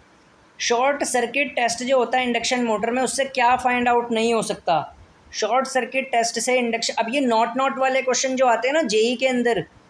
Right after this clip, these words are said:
आजकल, वो भी include करे हैं मैंने। तो ये जो पीडीएफ़ होती है ना,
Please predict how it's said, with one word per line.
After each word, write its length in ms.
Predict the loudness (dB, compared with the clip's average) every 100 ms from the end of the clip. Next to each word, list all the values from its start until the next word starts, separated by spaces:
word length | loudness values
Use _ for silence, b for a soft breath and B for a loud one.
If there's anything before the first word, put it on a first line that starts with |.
| -2
आजकल, 420 | 0 0 0 -2
वो 160 | 2 2
भी 100 | 2
include 420 | 0 2 0 2
करे 180 | 0 0
हैं 80 | 2
मैंने। 320 | 0 0 -4 -8 _ _ _ _ -12 -2
तो 40 |
ये 240 | 0 2 2
जो 120 | 0
पीडीएफ़ 460 | 0 -2 0 0 2
होती 260 | 0 0
है 80 | 0
ना, 300 | 2 0 -2